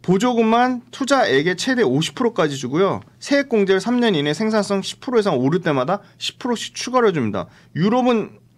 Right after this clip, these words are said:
삼 일밖에 기사가 안 났습니다. 개별 기업 협의화에 따라 이천삼십 년까지 육십이 조를 지원하겠다고 했습니다. 근데 우리나라 보시면요. 투자액의 십오 프로 보조금 검토 중이고요. 세액공제 십오 프로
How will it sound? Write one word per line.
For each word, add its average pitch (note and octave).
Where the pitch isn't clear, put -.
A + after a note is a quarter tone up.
삼 -
일밖에 D4
기사가 C#3
안 G#2
났습니다. B2+
개별 A3
기업 G#3+
협의화에 A#3
따라 F#3
이천삼십 F#3
년까지 D#3+
육십이 D3
조를 G#3
지원하겠다고 A2+
했습니다. -
근데 F#3
우리나라 G3
보시면요. C3+
투자액의 A#3
십오 C4+
프로 E3+
보조금 G3
검토 D3
중이고요. B2+
세액공제 F#3+
십오 A3+
프로 C3+